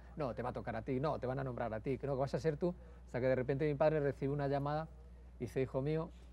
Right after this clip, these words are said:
te lo van a dar a ti el premio", ¿no? El Perlé es un premio, eh, sociocultural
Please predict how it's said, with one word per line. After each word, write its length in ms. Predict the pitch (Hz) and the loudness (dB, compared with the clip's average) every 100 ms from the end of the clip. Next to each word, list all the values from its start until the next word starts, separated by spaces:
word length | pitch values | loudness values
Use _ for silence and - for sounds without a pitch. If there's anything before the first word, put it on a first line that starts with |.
| - - | -18 -8
te 60 | 123 | 0
lo 100 | 127 | 2
van 120 | 143 | 4
a 60 | 143 | 4
dar 140 | 135 | 4
a 60 | 127 | 2
ti 120 | 127 | 0
el 100 | 120 | 0
premio", 280 | 113 110 107 | -2 -4 -4
¿no? 160 | 139 160 - - - - - | -8 -10 -16 -18 -18 -10 0
El 160 | 135 | 2
Perlé 440 | 135 139 165 185 208 - - | 4 6 8 6 4 -12 -6
es 160 | 143 180 | -4 0
un 100 | 147 | 2
premio, 540 | 156 151 156 156 - | 4 4 4 0 -2
eh, 400 | 131 127 123 120 120 | -4 -2 -2 -2 -2
sociocultural 920 | - 139 151 123 131 123 139 170 | 0 2 2 0 0 2 4 4